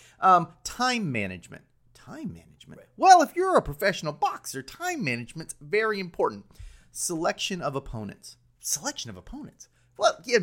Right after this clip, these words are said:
Speaker 1: in the professional sport of boxing, that's very important. Training to peak. Well, training to peak? Yeah, in boxing, that's super. You know what I'm saying? So, like,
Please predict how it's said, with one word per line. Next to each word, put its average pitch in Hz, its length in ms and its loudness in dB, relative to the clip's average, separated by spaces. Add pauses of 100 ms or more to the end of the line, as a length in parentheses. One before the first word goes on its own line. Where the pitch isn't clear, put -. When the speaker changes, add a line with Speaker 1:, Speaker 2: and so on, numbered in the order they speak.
(120)
Speaker 1:
in 208 120 -2
the 165 60 -2
professional - 420 0
sport 214 220 2
of - 100 -2
boxing, - 340 -4
that's 440 240 -4
very 269 500 2
important. 214 540 -8 (840)
Training 240 480 -2
to - 100 -8
peak. - 440 -6 (760)
Well, - 160 -20
training 233 320 -8
to - 100 -14
peak? - 380 -14 (100)
Yeah, 403 220 2 (160)
in 196 120 -2
boxing, - 500 0
that's 370 220 4
super. 269 340 -4 (160)
You 240 100 -4
know 349 60 0
what 330 80 0
I'm - 60 2
saying? 208 360 -2
So, 202 120 -2
like, 151 220 2